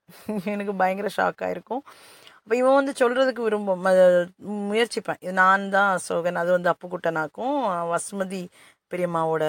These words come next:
பையனாக்கும், அது நீங்க அவன் தப்பான ஐடென்டிட்டியில வந்திருக்கான்லாம்" சொல்ல முயற்சி செய்தாலும்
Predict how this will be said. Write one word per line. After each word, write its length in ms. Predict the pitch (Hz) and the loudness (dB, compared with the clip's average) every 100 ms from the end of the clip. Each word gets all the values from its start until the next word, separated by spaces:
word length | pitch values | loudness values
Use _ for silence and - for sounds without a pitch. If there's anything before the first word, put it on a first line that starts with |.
| 151 143 _ 165 160 | -2 -4 _ -14 -4
பையனாக்கும், 540 | 160 160 156 143 156 | -4 -2 -4 -6 -8
அது 300 | 151 185 262 | -6 -6 -6
நீங்க 420 | 214 175 185 180 | -6 -8 -4 -2
அவன் 180 | 175 170 | 0 -2
தப்பான 400 | 170 - 185 190 | -6 -4 -4 -2
ஐடென்டிட்டியில 520 | 180 170 165 170 170 | -2 -4 -8 -8 -4
வந்திருக்கான்லாம்" 520 | 165 175 175 175 190 | -4 -6 -10 -6 -6
சொல்ல 280 | 214 202 226 | -2 0 0
முயற்சி 360 | 214 202 208 202 | -2 -6 -8 -6
செய்தாலும் 460 | 190 175 170 226 | -4 -2 -2 -4